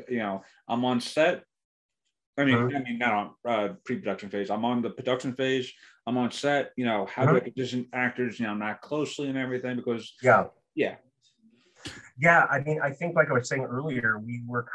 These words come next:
Speaker 2: kind of guinea pigs, you know, for this new way of working. And like you said, you know, there are lots of scenes, and, and, and you'll see it in, in current T V shows, where the actors are not close quarters with each other. You see there's really a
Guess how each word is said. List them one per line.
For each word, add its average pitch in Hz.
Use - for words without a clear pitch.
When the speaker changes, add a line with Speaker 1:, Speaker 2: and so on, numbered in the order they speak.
Speaker 2:
kind 120
of 113
guinea 123
pigs, -
you 113
know, 107
for -
this 107
new 110
way 104
of -
working. 98
And 123
like 123
you 131
said, 113
you 107
know, 104
there 113
are 113
lots 110
of 110
scenes, 117
and, 113
and, 107
and 107
you'll 110
see 131
it 123
in, 117
in 113
current 127
T 110
V 101
shows, -
where -
the 117
actors 147
are 147
not 127
close -
quarters 147
with 104
each 98
other. 101
You 110
see 139
there's 135
really 131
a 95